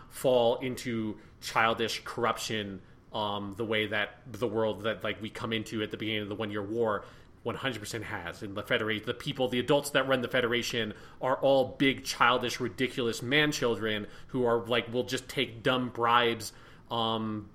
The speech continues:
because it suits them, because it, it, you know, profits them but hurts everybody else,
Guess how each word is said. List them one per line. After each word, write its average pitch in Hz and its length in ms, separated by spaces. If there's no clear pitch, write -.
because 131 320
it 120 120
suits - 320
them, 117 280
because 110 300
it, 123 140
it, 120 220
you 120 140
know, 110 140
profits 127 480
them 127 260
but 123 120
hurts - 320
everybody 117 420
else, 180 260